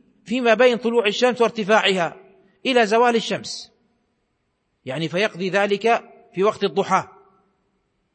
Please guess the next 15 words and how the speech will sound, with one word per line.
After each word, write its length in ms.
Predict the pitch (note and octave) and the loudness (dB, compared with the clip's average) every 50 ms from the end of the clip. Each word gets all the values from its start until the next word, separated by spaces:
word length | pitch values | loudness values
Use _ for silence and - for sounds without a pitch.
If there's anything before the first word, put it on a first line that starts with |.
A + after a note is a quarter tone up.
| _ _ _ _ _ _ _ | _ _ _ _ _ _ _
فإن 400 | _ - G3 F#3 A#3 G#3+ G3 G#3 | _ -4 -2 0 0 0 0 -2
نسي 320 | A3+ G3+ - A3 A3 G#3+ G3+ | -2 -4 -4 -4 -2 0 0
ولم 300 | G3+ G#3+ A3 A3 G#3 G#3+ | 2 0 0 0 -2 -4
يتذكر 560 | G3+ F3 F#3+ F#3+ F#3+ A#3 G#3+ A3 - A3 G3+ | -4 -4 -4 -2 0 0 0 0 0 0 0
إلا 260 | G3+ A3 G#3+ G#3+ G#3+ | 0 0 0 0 0
بعد، 360 | G3+ G#3 G#3 F#3+ F3 - E3 | 2 2 0 -2 -4 -6 -6
بعد 220 | F3+ F#3+ G#3 G3 G#3+ | -4 -4 -2 -2 -2
الظهر. 460 | G3+ F3 E3 F3+ C3 B2+ G#2 - _ _ _ _ _ _ _ _ _ _ _ _ _ _ _ _ _ _ _ _ _ _ _ _ _ _ _ _ _ _ _ _ _ _ _ _ _ _ _ _ _ _ _ _ _ _ _ _ _ _ _ _ _ _ - A2 G#2+ - _ _ _ _ _ _ _ _ _ _ _ _ - | -4 -2 -4 -6 -6 -6 -10 -16 _ _ _ _ _ _ _ _ _ _ _ _ _ _ _ _ _ _ _ _ _ _ _ _ _ _ _ _ _ _ _ _ _ _ _ _ _ _ _ _ _ _ _ _ _ _ _ _ _ _ _ _ _ _ -20 -20 -20 -20 _ _ _ _ _ _ _ _ _ _ _ _ -10
نسي، 480 | D#3 E3+ - - D#3+ F#3+ - - - _ _ _ _ _ _ _ _ _ _ _ _ | -8 -6 -6 -6 -6 -6 -8 -10 -14 _ _ _ _ _ _ _ _ _ _ _ _
الأصل 380 | - B2 G#2+ D3 G3 - G3+ G3+ | -8 -4 -4 -2 -2 -2 -2 -2
أنه 260 | - G3 G3+ G3+ G3+ | 0 0 0 0 0
يقضيه 560 | G3+ F#3+ - D#3+ F3 A3+ A3 G3 G#3 A3+ A3 - _ _ _ _ _ _ _ _ _ _ _ _ _ _ _ - | 0 0 0 -2 -4 -4 -2 -2 -4 -6 -8 -12 _ _ _ _ _ _ _ _ _ _ _ _ _ _ _ -6
متى؟ 360 | D#3 F3+ F3 - F#3+ G3 F#3+ - - _ _ _ _ - | -4 -4 -2 0 -2 -2 -4 -6 -14 _ _ _ _ -10
وقت 220 | - G3+ - - | -8 -6 -2 -2
الضحى، 400 | B3 G3 G3 A3 D#3+ F3+ F#3+ - | -2 0 0 -2 -2 -2 -6 -8